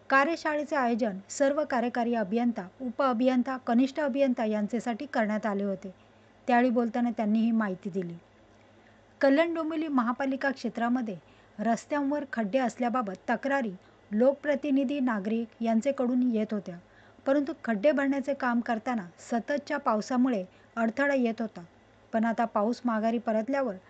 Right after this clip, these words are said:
सर्वच ठिकाणी खड्डे भरण्याच्या कामास सुरुवात झालेली आहे. हे काम करत असताना प्रत्येक अभियंत्याने, ठेकेदाराने काय बारीक गोष्टी बघितल्या पाहिजे, जेणेकरून कामाचा दर्जा चांगला होईल,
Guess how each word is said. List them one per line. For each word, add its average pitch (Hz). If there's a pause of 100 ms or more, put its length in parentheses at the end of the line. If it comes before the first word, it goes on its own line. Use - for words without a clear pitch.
(400)
सर्वच 294
ठिकाणी 277
खड्डे 240
भरण्याच्या 233
कामास 240
सुरुवात 233
झालेली 202
आहे. 175 (600)
हे 302
काम 302
करत 254
असताना 233 (120)
प्रत्येक 269
अभियंत्याने, 233 (360)
ठेकेदाराने 247 (380)
काय 262
बारीक 247
गोष्टी 247 (300)
बघितल्या 240
पाहिजे, 233
जेणेकरून 220 (360)
कामाचा 247
दर्जा 220
चांगला 233
होईल, 190